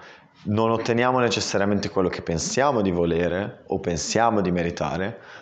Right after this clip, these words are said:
ma otteniamo sempre quello che vogliamo da un punto di vista sia conscio che inconscio. Perché anche se, eh,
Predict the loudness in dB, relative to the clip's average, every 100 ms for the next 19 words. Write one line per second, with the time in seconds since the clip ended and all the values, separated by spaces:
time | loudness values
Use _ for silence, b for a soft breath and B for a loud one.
0 | B -2 -2 0 0 0 0 0 -2 -2
1 | 0 2 0 0 0 0 0 0 0 -2
2 | -6 -12 b b b b b -2 -2 0
3 | 0 2 2 0 0 0 0 2 0 0
4 | -2 -2 -2 0 -2 -2 -4 -6 -10 -20
5 | B B B B B -4 0 4 4 2
6 | -4 -16 -20 _ _ 0 0 0 -2 2
7 | 4 4 2 -2 -16 _ _ _ _ -2
8 | 0 2 2